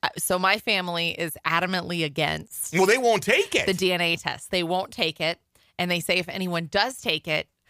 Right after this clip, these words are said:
Speaker 1: they don't wanna know the results because they've lived their whole lives
Speaker 2: Like they're a hundred percent
Speaker 1: saying,
Speaker 2: Irish.
Speaker 1: "We're a hundred percent Irish."
Speaker 2: <laughs>
Speaker 1: And my, my one cousin and I, like, the only two level-headed ones of the bunch, <laughs> were
Speaker 2: Right.
Speaker 1: like,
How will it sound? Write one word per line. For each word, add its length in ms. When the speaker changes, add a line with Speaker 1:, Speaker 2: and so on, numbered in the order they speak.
Speaker 1:
they 80
don't 80
wanna 160
know 220
the 120
results 580
because 320
they've 260
lived 240
their 100
whole 260
lives 520
Speaker 2:
Like 180
they're 140
a 60
hundred 240
percent 260
Speaker 1:
saying, 220
Speaker 2:
Irish. 280
Speaker 1:
"We're 200
a 80
hundred 260
percent 300
Irish." 420
Speaker 2:
<laughs> 60
Speaker 1:
And 140
my, 180
my 160
one 320
cousin 400
and 120
I, 400
like, 200
the 120
only 300
two 480
level-headed 720
ones 260
of 100
the 60
bunch, 640
<laughs> 0
were 60
Speaker 2:
Right. 160
Speaker 1:
like, 400